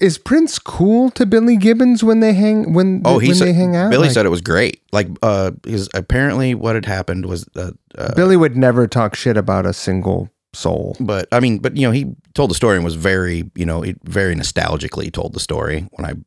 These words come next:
Speaker 2: heard it.
Speaker 1: Yeah.
Speaker 2: But it was, uh, basically that he had played a show, um, and he then, like, went to a, you know, club afterwards just to, like, hang out and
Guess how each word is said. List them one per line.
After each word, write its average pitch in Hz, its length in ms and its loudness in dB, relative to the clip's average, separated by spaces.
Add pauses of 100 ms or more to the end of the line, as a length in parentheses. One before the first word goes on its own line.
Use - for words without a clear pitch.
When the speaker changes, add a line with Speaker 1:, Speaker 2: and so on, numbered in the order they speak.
Speaker 2:
heard 80 160 -6
it. 85 140 -6
Speaker 1:
Yeah. 98 200 -4
Speaker 2:
But - 180 -6
it 76 100 -6
was, 78 320 -8 (100)
uh, 78 180 -8
basically 82 680 -8 (360)
that 82 120 -6
he 90 80 -4
had 82 140 -4
played 104 260 0
a 104 60 -2
show, 87 560 -2 (380)
um, 82 520 -4 (300)
and 87 400 -6 (100)
he 90 120 -10
then, 90 400 -6 (120)
like, 90 300 -12 (120)
went 92 240 -10
to 87 160 -6
a, 82 60 -6 (120)
you 85 100 -10
know, 80 60 -10
club 90 340 -4
afterwards 82 460 -6
just - 180 -8
to, 87 60 -10
like, 82 160 -8
hang 82 220 -6
out 82 260 -8
and 82 200 -12